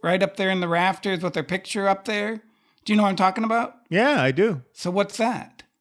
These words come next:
Speaker 1: I mean, it's
Speaker 2: I don't
Speaker 1: different
Speaker 2: know.
Speaker 1: in different arenas, you know? So I, I, I'm fine with it. I, I appreciate the history of the game, obviously. And so anything that calls the history of the game to a ten-year-old kid who says, you know,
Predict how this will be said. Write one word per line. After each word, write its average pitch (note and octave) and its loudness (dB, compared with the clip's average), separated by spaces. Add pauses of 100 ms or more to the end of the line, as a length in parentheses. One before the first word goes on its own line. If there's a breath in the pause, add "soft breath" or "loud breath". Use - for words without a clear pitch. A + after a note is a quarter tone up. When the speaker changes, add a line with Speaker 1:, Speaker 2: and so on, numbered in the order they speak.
(200)
Speaker 1:
I F3+ -4
mean, G3 2
it's D3 2
Speaker 2:
I - 2
don't G3 2
Speaker 1:
different A#3 4
Speaker 2:
know. G3+ -4
Speaker 1:
in F3+ 0
different G3 -2
arenas, F3+ -4 (360)
you D3 -6
know? C#3+ -6 (320)
So D#3 -2
I, - -2 (400)
I, D4+ 4
I'm C#4+ 4
fine F3 2
with A#3 0
it. C4+ 0 (300 soft breath)
I, A#3 2 (140)
I C#4 6
appreciate A3 0
the D#3+ -4
history E3+ -2
of D#3+ -2
the D3 -4
game, C#3 -2
obviously. C#3+ -6 (260 soft breath)
And D3 -2
so D#3+ -2
anything G#3 -2
that D#3 -4
calls E3+ 4
the F3 -4
history E3+ -4
of D3+ -4
the D3+ -4
game D#3 0
to D3 -2
a C3 -2
ten-year-old D#3 -2
kid E3 -2
who D3 -2
says, C3+ -6 (420 soft breath)
you A#3 -4
know, C3+ -4